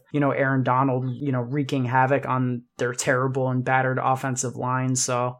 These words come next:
you know, I ended up running Henry as well. Didn't get off Sanders. And, you know, a key component of that was how good I felt about playing Amari Cooper. So Cooper came in in cash games at about twenty-one percent, which was over, you know, half the percentage of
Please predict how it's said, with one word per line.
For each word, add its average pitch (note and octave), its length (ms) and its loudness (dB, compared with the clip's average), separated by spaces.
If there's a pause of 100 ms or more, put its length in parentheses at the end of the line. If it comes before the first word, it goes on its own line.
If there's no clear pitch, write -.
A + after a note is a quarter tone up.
you C#3+ 60 0
know, C#3 60 4
I C#3+ 120 8
ended D#3 220 8
up D3 140 6
running D3 260 2
Henry C3+ 340 0
as B2+ 180 -4
well. C3 600 0
Didn't D3 200 6
get C#3 140 4
off C3+ 180 4
Sanders. C#3 540 2
And, C#3 560 -2
you D3+ 100 -2
know, D3 140 4
a C#3+ 40 4
key E3 460 4
component D3 520 2
of D#3 100 0
that E3 380 8
was C3+ 540 0 (260)
how D#3 180 8
good D3 160 6
I C3+ 80 4
felt C3+ 260 2
about C3 260 2
playing C3 280 -2
Amari B2+ 320 0
Cooper. A#2+ 380 -2
So C3+ 260 2
Cooper G#3 400 6
came D#3 260 2
in D3 160 2
in C3 160 -2
cash C3 320 2
games C#3+ 240 2
at C3+ 60 2
about B2+ 260 2
twenty-one C3+ 520 0
percent, C3 560 -2 (340)
which C#3 320 4
was C3 320 2
over, C3+ 560 2 (240)
you D3 140 0
know, A#2+ 120 2
half C3+ 340 6
the D3+ 60 -2
percentage C3 600 -2
of C3 580 2